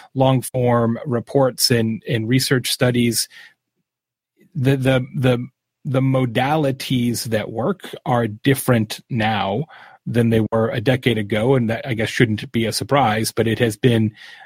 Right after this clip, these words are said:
um, definitely important every quarter, uh, and certainly every year for my team and I to say, "Okay,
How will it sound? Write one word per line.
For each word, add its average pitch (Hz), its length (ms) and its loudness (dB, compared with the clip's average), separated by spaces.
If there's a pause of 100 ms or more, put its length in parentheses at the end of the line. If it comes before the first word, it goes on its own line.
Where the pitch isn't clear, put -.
(160)
um, 110 520 -2 (400)
definitely 131 720 2
important 135 920 0 (440)
every 123 460 4
quarter, 131 680 -2
uh, 143 60 -6
and 113 320 -2
certainly 143 320 0
every 110 200 -4
year 113 380 0
for - 140 -4
my 113 160 0
team - 220 -6
and 113 80 -2
I 113 80 -2
to 113 80 -4
say, 113 320 0
"Okay, 113 520 -2